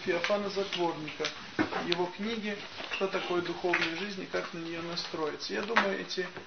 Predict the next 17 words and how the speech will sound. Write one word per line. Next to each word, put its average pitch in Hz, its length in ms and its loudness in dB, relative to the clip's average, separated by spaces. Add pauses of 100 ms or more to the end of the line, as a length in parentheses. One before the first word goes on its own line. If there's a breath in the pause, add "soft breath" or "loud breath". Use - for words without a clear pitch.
(340 loud breath)
э, 165 160 -2
моменты 190 540 -2
будут 185 380 -6
у 156 40 -6
нас, 170 480 -2
э, 147 220 0 (960)
будут 185 320 2
у 160 60 -6
нас 165 420 -4
темами 165 540 -4
для 160 420 -2
разговора. 156 640 -4 (560)
Э, 175 480 2
можно 190 320 2
ж-, 175 180 -4
э, 165 160 0 (840)
вот 165 320 -10